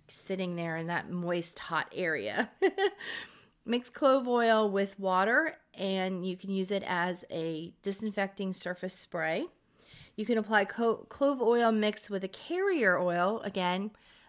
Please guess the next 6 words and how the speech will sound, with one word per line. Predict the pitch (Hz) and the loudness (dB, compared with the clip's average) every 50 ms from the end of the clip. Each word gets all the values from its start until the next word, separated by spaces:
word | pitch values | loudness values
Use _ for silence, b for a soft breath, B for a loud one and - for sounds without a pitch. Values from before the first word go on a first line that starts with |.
| b - | b -2
like | 180 165 160 190 214 - - - _ _ _ _ _ _ _ _ | 0 0 0 0 -2 -6 -12 -20 _ _ _ _ _ _ _ _
almond | - 185 185 190 202 202 202 196 | -4 -2 0 0 0 0 -2 -2
oil | 185 180 180 180 180 185 180 185 190 - | 0 0 0 0 0 0 0 -2 -2 -4
or | - 165 156 160 165 | -4 -2 -2 -2 -4
coconut | 165 - - 190 190 202 190 190 190 - - | -4 -6 -6 -6 -4 -4 -4 -4 -4 -4 -4
oil, | 175 170 165 165 165 165 185 208 | -4 -2 0 0 0 0 -2 -4